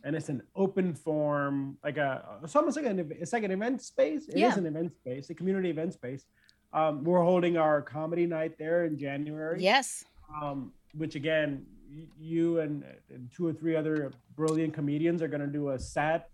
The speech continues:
Speaker 1: plus we're gonna do some comedy short films.
Speaker 2: Mm-hmm.
Speaker 1: Um,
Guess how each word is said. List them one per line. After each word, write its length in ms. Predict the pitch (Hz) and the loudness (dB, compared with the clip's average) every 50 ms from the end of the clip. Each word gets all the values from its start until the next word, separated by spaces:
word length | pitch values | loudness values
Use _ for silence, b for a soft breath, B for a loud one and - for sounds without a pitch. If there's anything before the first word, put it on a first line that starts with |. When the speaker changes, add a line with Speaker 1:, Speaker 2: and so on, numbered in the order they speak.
| - | -4
Speaker 1:
plus 420 | - 160 151 151 151 151 - - _ _ _ _ _ _ - | 0 2 2 2 2 0 -4 -14 _ _ _ _ _ _ -4
we're 100 | 147 151 | -2 0
gonna 140 | 156 151 147 | 0 2 2
do 140 | 147 151 | 2 0
some 280 | 143 - 151 143 131 117 - | -2 -2 -2 -4 -4 -4 -6
comedy 360 | - 139 143 147 143 147 143 | -6 -2 -2 0 0 -2 -2
short 360 | - - - 135 135 127 - - | -4 -4 -6 -6 -6 -6 -8 -8
films. 400 | 135 143 151 170 180 196 185 - | -4 -4 -2 -2 -2 -2 -4 -4
Speaker 2:
Mm-hmm. 220 | 240 202 220 277 330 - _ _ _ _ _ _ - | -4 0 2 2 0 0 _ _ _ _ _ _ -4
Speaker 1:
Um, 380 | 156 151 156 151 147 147 139 | -2 0 2 2 0 -2 -4